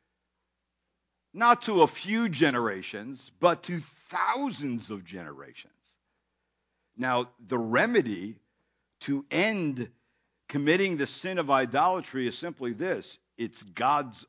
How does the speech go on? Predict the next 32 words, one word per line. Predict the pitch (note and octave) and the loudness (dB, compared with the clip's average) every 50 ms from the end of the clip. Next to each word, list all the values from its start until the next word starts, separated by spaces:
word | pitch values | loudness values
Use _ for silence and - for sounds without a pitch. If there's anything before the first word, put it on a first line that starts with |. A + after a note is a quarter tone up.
| _ - | _ -14
love. | F#2+ G2 A2+ D#3 F3 D3+ A2 F2+ E2+ D#2 C#2 - - _ _ _ _ _ _ _ _ _ _ _ _ _ _ _ - | -6 -2 0 0 2 0 -2 -6 -10 -18 -20 -20 -20 _ _ _ _ _ _ _ _ _ _ _ _ _ _ _ -10
That's | G#2 C3+ D3+ - - | -10 -10 -10 -10 -6
what | B2+ A#2+ A2+ A2 G#2+ _ _ _ - | -4 -4 -4 -4 -6 _ _ _ -8
ends | G#2+ B2+ C#3 C3+ C3+ B2 A2 - - | -4 -2 -2 -2 -2 -2 -4 -8 -14
the | - - G2 | -16 -16 -16
sin | - - - B2 A#2+ A#2+ | -14 -12 -10 -8 -6 -6
of | A2+ G2+ F2+ - _ _ _ _ - | -6 -6 -8 -12 _ _ _ _ -14
idolatry. | - F2+ E2 D2 F#2+ A2+ D3+ D#3+ D3 - - - - C#2 C2 C#2 - _ _ _ _ - | -12 -12 -10 -8 -8 -6 -6 -8 -10 -12 -16 -20 -20 -20 -20 -20 -20 _ _ _ _ -14
It's | - A2 - | -14 -14 -8
God's | - - C#3+ C#3+ C#3 C3+ A2+ | -2 2 2 4 4 2 0
love. | A2+ A2 G#2+ A#2+ C3 C#3+ C#3 B2 A#2 C3 B2+ B2 | -4 -6 -2 2 4 4 4 2 0 -4 -2 0
Notice | C#3+ D#3 F3 E3+ - - | 2 2 2 2 -2 -4
the | C#3+ | -4
verse | A#2+ A2+ E3+ F#3+ D#3+ | 0 0 0 0 0
again, | C3 A2 A2+ G#2 G#2 G2+ - _ _ - | -4 -6 -6 -6 -6 -6 -10 _ _ -16
"showing | - - - - - F3 F#3+ G#3 G#3 G#3+ G#3 G3 E3+ D3 C3 A2+ - _ _ _ | -14 -12 -8 -2 2 2 4 4 4 4 2 2 2 0 0 -2 -4 _ _ _
loving | - A2+ A2 B2+ C#3 C#3 A#2+ A#2+ B2 A#2 A2+ | -14 -6 0 2 2 2 2 0 -4 -6 -6
kindness." | - - C3+ B2 A2 G#2 G2+ - A#2 | -6 -6 -6 -6 -6 -8 -10 -10 -8
And | A#2 B2 | -6 -4
that's | C#3+ E3 - - | -4 -4 -6 -8
what | D#3 B2+ | -12 -8
God | A2 C#3 C3 A#2+ A2+ G#2+ | -4 -2 -2 -2 -2 -2
does. | D3+ D#3 D3 A2+ F2+ - _ _ _ _ _ | -2 -2 -2 -4 -6 -14 _ _ _ _ _
He | - D#3 D#3 | -4 -2 -2
has | C3+ C3 - - | -2 -2 -6 -8
shown | - - - - F3 F3+ G#3+ A3+ B3 B3+ B3+ | -12 -12 -10 -8 -6 -6 -4 -4 -4 -2 0
us | C4 B3 G#3 | 0 0 -2
through | - - G3 G3 F#3 | -4 -8 -10 -8 -6
the | D#3+ E3+ C#3+ | -4 -2 -2
history | G#3+ G#3+ - - - C3 A#2 G2+ F#2+ - _ _ _ | -2 -2 -2 -6 -8 -6 -4 -4 -6 -8 _ _ _
his | - B2 G2+ F2 G2+ | -10 -10 -10 -10 -8
love | G#2+ A#2+ D3+ E3+ C3 G2 F#2 F2 F2+ | -2 0 2 2 2 0 -4 -10 -16